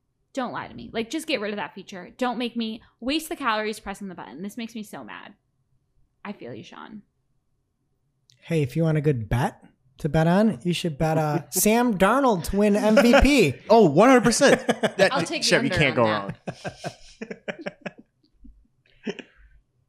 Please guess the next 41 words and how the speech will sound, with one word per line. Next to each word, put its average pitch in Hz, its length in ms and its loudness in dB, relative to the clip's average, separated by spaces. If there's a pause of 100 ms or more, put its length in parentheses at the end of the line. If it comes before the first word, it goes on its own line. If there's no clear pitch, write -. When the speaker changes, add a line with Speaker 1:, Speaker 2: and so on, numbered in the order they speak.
(960)
Speaker 1:
Okay, 202 280 -2
we 233 140 -2
have 285 140 0
a 311 100 0
fun 226 460 -4 (140)
tweet 208 380 -12
here 208 300 -6
from 208 300 -6
Mark 202 400 -6 (100)
Irvine. 196 800 -8
His 240 200 -6
Twitter 233 260 -4
ha-, 262 220 -6
his 220 140 -10
Twitter 240 220 -4
name 254 200 -6
is 226 120 -8
Pumpkin 196 440 -8
Spice - 360 -16
Mark - 220 -16
right 175 140 -16
now, 185 160 -12
which 190 140 -14
I 185 80 -12
love. 185 320 -14 (580)
At 254 260 0
Mark 226 360 -4
Irvine 214 420 -6
eighty-nine. 190 640 -12 (840)
So - 360 2
Speaker 2:
Ooh, - 100 -8 (120)
eighty-eight 180 220 2
was 139 100 -10
taken. 110 340 -10
Speaker 1:
I 220 100 -2
know. 202 100 -6
<laughs> 294 220 2
He 427 560 4
has 427 240 0
a - 120 -16
screenshot 339 680 0